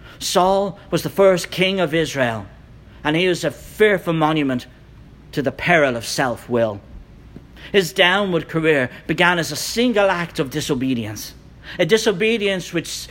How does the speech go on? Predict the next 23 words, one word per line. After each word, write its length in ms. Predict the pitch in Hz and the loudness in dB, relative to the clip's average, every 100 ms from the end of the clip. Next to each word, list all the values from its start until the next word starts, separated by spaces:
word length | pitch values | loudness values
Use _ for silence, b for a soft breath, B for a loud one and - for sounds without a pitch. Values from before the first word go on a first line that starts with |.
| B | B
seemed 520 | - - - 226 220 - | -10 -6 0 2 2 -2
to 80 | |
have 300 | 160 185 165 | 0 0 0
respect 680 | 151 - - - 202 196 - B B - | -2 -6 -8 0 2 2 -6 B B 0
to 180 | 190 170 | 2 4
a 60 | |
mere 240 | 180 196 170 | 2 0 0
question 580 | - 220 - - 196 | -2 -4 -4 -2 -2
of 140 | 180 156 | -2 -4
detail, 500 | 208 196 143 101 98 - - - - - - - - - - - - - - - - - - - - - - - - - - - - | -6 -2 0 0 -4 -20 -20 -20 -20 -20 -20 -20 -20 -20 -20 -20 -20 -20 -20 -20 -20 -20 -20 -20 -20 -20 -20 -20 -20 -20 -20 -12 -2
but 100 | 139 | 0
which 220 | 147 147 | 0 -2
was 160 | 120 | -2
really 260 | 160 160 151 | 2 2 0
an 140 | 139 | 0
act 420 | 143 131 113 - - B B | 0 0 -6 -12 -16 B B
of 140 | 135 117 | -4 -4
self-will, 880 | - 156 147 123 - 127 120 113 107 - - - - - B B | 0 0 0 -4 -2 0 2 0 -8 -20 -20 -20 -20 -20 B B
a 60 | 139 | -6
substitution 840 | - 190 156 156 - 180 170 160 | 0 -2 -2 -8 0 2 2 0
of 160 | 123 - | -4 -2
his 300 | 202 220 - | 2 2 2
choice 560 | 175 139 117 - - | 2 2 2 -6 -12